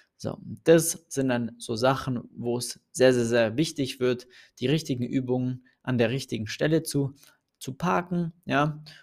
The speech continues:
Und das kann sich aber auch über die Zeit verschieben. Ja, bei meinem Beispiel aktuell, ich arbeite an einarmigen Klimmzügen.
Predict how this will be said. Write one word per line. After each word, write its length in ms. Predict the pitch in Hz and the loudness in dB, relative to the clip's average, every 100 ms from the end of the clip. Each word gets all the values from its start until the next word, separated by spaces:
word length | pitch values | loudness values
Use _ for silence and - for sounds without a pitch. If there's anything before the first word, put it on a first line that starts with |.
| - | -4
Und 120 | 131 | 2
das 140 | 151 | 2
kann 180 | 160 190 | 4 4
sich 220 | 180 175 | 4 4
aber 180 | - 156 | 4 6
auch 160 | 156 151 | 6 4
über 240 | 180 175 | 4 4
die 140 | 147 143 | 4 2
Zeit 340 | - 160 156 | 2 2 2
verschieben. 800 | - 147 - 214 196 127 110 - _ _ - | -2 -2 0 0 0 0 -4 -8 _ _ -4
Ja, 280 | 120 139 - | -2 -4 -6
bei 160 | 117 | -4
meinem 280 | 123 160 202 | -2 -2 0
Beispiel 440 | 120 131 - - 120 | 0 0 -2 -2 -2
aktuell, 560 | 127 - 123 127 160 - - - | -2 -4 -2 0 0 -4 -20 -20
ich 140 | - | -8
arbeite 600 | - 139 147 139 - 127 - _ _ - | -2 0 2 0 0 -2 -4 _ _ -6
an 200 | 120 117 | -4 -2
einarmigen 760 | 123 135 117 120 120 - 113 | 0 0 0 -2 -2 -2 -4
Klimmzügen. 840 | - 180 185 - 151 147 143 139 | 0 2 2 2 2 4 0 -6